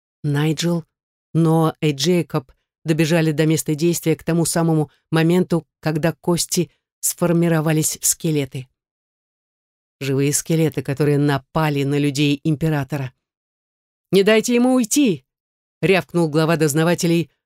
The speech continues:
раскидывая руки в стороны. Между его пальцами заискрился воздух, формируясь в синий шар.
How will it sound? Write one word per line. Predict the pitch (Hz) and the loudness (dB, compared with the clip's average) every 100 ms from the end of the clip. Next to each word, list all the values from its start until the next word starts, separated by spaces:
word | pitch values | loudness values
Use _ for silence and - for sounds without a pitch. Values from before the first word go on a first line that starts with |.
| _ | _
раскидывая | 160 160 - 185 151 160 156 | -2 -2 0 -2 0 0 2
руки | 165 170 | 0 -2
в | - | -4
стороны. | - 156 143 139 - _ _ _ _ _ _ _ _ _ _ | -2 -2 0 -4 -8 _ _ _ _ _ _ _ _ _ _
Между | 143 135 151 | -6 -2 0
его | 156 - _ - | -2 -4 _ -6
пальцами | 151 143 - 151 | -6 -4 -2 -2
заискрился | 147 143 143 - 156 143 156 | 0 -2 -2 -2 -2 -2 -4
воздух, | 151 143 131 - _ _ _ _ - | -2 -2 -4 -10 _ _ _ _ -10
формируясь | - 151 151 156 156 - | -4 0 2 2 2 0
в | - | -4
синий | - 165 160 | -2 0 -2
шар. | - 139 131 | -2 -4 -6